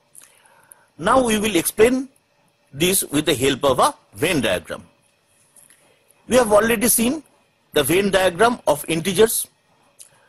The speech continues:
Now, if we add fractions either with terminating decimal expressions or non-terminating but repeating decimal expressions with the set of natural numbers n, we will get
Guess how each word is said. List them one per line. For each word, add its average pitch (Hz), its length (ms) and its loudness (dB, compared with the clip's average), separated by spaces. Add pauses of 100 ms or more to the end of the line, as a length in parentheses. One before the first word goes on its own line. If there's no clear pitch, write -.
(160)
Now, 156 400 2 (100)
if 196 160 -4
we 226 220 -4
add 170 340 -2
fractions - 840 -2 (1300)
either 214 320 4
with 214 240 0
terminating 208 560 0
decimal 175 480 2
expressions - 720 -2 (180)
or 196 180 4
non-terminating 175 920 0
but 208 220 2
repeating 190 440 -2
decimal 160 360 0
expressions 139 720 -2 (240)
with 156 140 -2
the 170 100 2
set 202 300 2
of 196 120 2
natural 170 380 2
numbers 113 520 0 (320)
n, 127 340 -2 (500)
we 147 140 0
will 147 220 -2
get 202 360 0